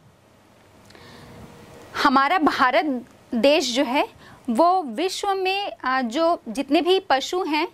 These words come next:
उन सभी में, या हम ये कहें कि विश्व में सबसे अधिक पशुओं की संख्या जो है वो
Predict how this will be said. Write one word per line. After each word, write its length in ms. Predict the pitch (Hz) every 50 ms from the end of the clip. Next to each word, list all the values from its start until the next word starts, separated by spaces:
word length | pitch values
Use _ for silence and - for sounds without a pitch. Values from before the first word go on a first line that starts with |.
| _ - - - - _ _ -
उन 200 | 311 370 403 415 427 - _ _ _ -
सभी 460 | - - - 320 277 240 262 277 392 427
में, 240 | 392 359 359 381 453 _ _ -
या 180 | 269 269 320 330
हम 260 | 277 285 330 330 330
ये 200 | 302 285 339 370 311
कहें 360 | - 320 294 294 311 330 - - _ _ _ _ _ _ - -
कि 160 | 349 370 370
विश्व 380 | 285 247 330 349 - - 392
में 180 | 381 381 381 392
सबसे 480 | - - - 262 - - - 370 403 349
अधिक 420 | - 320 262 240 349 349 - - - - _ - - -
पशुओं 380 | - 277 - - 349 359 392 403
की 160 | - - 359
संख्या 440 | - - 320 269 269 277 - 330 294
जो 180 | 254 240 269 269
है 140 | 240 262
वो 260 | 233 233 320 392 -